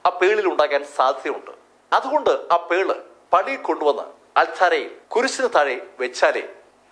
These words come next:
അതിന് ശക്തി കുറയ്ക്കാൻ പറ്റൂ. ദൈവികമായ ഒരു പരിപാടിക്കാണ് താൻ ഇറങ്ങിയിരിക്കുന്നതെന്നാണ് ഓസ്ലോൺ പറഞ്ഞത്." ഓസ്ലോൺ പറഞ്ഞത് കേട്ടതും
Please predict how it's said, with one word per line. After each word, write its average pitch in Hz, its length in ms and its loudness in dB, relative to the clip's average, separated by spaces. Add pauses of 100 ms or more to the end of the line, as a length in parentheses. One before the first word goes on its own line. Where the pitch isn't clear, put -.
(140)
അതിന് 240 200 0
ശക്തി 170 500 -2 (100)
കുറയ്ക്കാൻ 139 440 0
പറ്റൂ. - 560 -14
ദൈവികമായ 339 500 4
ഒരു 302 140 2
പരിപാടിക്കാണ് 269 720 4
താൻ 240 180 4
ഇറങ്ങിയിരിക്കുന്നതെന്നാണ് 240 960 2 (300)
ഓസ്ലോൺ 190 560 2
പറഞ്ഞത്." 151 640 2
ഓസ്ലോൺ 254 460 2
പറഞ്ഞത് 170 320 2
കേട്ടതും 147 360 -4